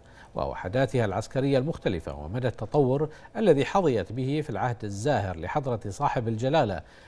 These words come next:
الملك حمد بن عيسى آل خليفة عاهل البلاد المفدى القائد الأعلى حفظه الله. بعدها جرى بحث أوجه التعاون في المجالات العسكرية بين الجانبين والسبل الكفيلة بدعمها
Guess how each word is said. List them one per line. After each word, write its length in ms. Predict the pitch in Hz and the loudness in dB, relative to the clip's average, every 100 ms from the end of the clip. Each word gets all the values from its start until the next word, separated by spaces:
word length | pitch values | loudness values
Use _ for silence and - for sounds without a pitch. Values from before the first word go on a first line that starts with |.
| - | 0
الملك 360 | 185 196 208 - | 2 4 0 -2
حمد 340 | - 180 160 | -4 -2 -2
بن 100 | 160 | -4
عيسى 400 | 156 180 135 123 | -2 -2 0 0
آل 100 | 160 | 0
خليفة 360 | - 190 123 85 | -2 -4 -2 0
عاهل 360 | 110 135 135 | 2 2 2
البلاد 420 | 120 92 107 135 113 | -2 -2 0 0 -2
المفدى 560 | 104 - 135 123 117 120 | -6 -4 -2 2 0 0
القائد 500 | 131 98 - 156 139 | -4 -4 0 0 0
الأعلى 400 | 117 110 113 101 | -2 -2 0 -2
حفظه 400 | - 104 101 113 | -2 -6 -4 -2
الله. 200 | 151 69 - - - - - - - - - - - - 131 | -2 -4 -10 -20 -20 -20 -20 -20 -20 -20 -20 -20 -20 -16 6
بعدها 460 | 175 233 196 185 | 10 10 10 8
جرى 280 | 170 190 156 | 6 4 4
بحث 240 | 147 - | 2 -4
أوجه 260 | 170 165 143 | -2 0 0
التعاون 580 | 135 143 117 107 143 170 | 0 2 2 0 -6 -8
في 60 | |
المجالات 540 | 160 113 98 104 123 107 | -8 -6 -4 -2 -2 -2
العسكرية 580 | 98 107 - 107 117 139 | -6 -6 -6 -4 -2 -2
بين 200 | 113 92 | -2 -4
الجانبين 580 | 87 92 85 95 147 | -6 -6 -4 -6 -4
والسبل 440 | 175 113 - 143 156 | -4 -4 -2 4 4
الكفيلة 580 | 151 160 147 180 85 82 | 4 0 0 0 -2 -6
بدعمها 680 | 90 127 143 143 135 160 | -2 -2 0 0 0 -2